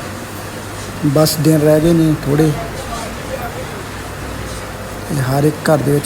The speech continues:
ਰਿਜ਼ਕ ਆਉਣ ਵਾਲਾ। ਸੋ ਕਿਸਾਨਾਂ ਦੇ through ਹੀ ਸ਼ੁਰੂ ਹੁੰਦਾ ਸਾਰਾ ਕਾਰੋਬਾਰ। ਇਹ ਅਨਾਜ ਪੈਦਾ ਕਰਦਾ ਤੇ ਬਹੁਤ ਹਰ ਇੱਕ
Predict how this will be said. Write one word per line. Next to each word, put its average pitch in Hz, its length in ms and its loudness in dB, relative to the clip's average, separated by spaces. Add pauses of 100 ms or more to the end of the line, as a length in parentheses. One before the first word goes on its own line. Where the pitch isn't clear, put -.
ਰਿਜ਼ਕ 131 300 -2
ਆਉਣ 139 200 2
ਵਾਲਾ। 139 180 0 (3000)
ਸੋ 151 300 4
ਕਿਸਾਨਾਂ 156 480 6
ਦੇ 165 360 6 (1800)
through 175 240 8
ਹੀ 175 200 8 (320)
ਸ਼ੁਰੂ 170 260 6
ਹੁੰਦਾ 147 240 8
ਸਾਰਾ 147 340 4 (800)
ਕਾਰੋਬਾਰ। 151 560 4 (1300)
ਇਹ 165 120 8
ਅਨਾਜ 151 340 6
ਪੈਦਾ 147 280 6
ਕਰਦਾ 143 340 4
ਤੇ 147 80 4
ਬਹੁਤ 143 440 2 (480)
ਹਰ 156 120 6
ਇੱਕ 156 140 6